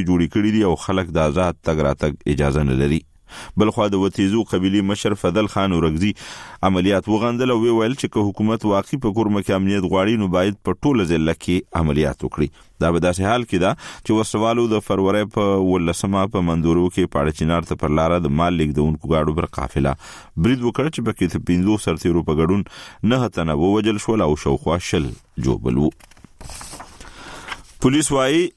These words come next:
وسلوالو د خیبر پښتونخوا په مرکز پېښور کې یو سرتیری وژلی. د داودزیو تاڼې یو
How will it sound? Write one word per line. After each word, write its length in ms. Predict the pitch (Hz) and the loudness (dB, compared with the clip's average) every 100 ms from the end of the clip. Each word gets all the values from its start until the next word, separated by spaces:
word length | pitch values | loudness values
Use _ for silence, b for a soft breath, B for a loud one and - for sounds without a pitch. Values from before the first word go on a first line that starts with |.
| - | -2
وسلوالو 500 | 123 - 127 131 143 143 | -2 0 0 2 2 0
د 100 | 131 | 0
خیبر 280 | 127 120 131 127 | -2 0 -2 -2
پښتونخوا 420 | 117 120 117 120 117 | -4 -4 -2 -2 -2
په 80 | 107 110 | 0 0
مرکز 320 | 110 117 - | 0 -4 -2
پېښور 340 | 107 - 104 107 | -4 0 0 0
کې 160 | - | 0
یو 100 | 92 73 | 0 0
سرتیری 400 | 85 78 78 65 69 | -2 -2 0 2 2
وژلی. 280 | 71 78 80 B B B B - | 2 0 -2 B B B B 0
د 200 | 113 127 120 | 2 2 2
داودزیو 400 | 127 127 113 139 131 | 0 0 0 -2 0
تاڼې 240 | 117 117 123 | 0 0 2
یو 100 | 113 | 0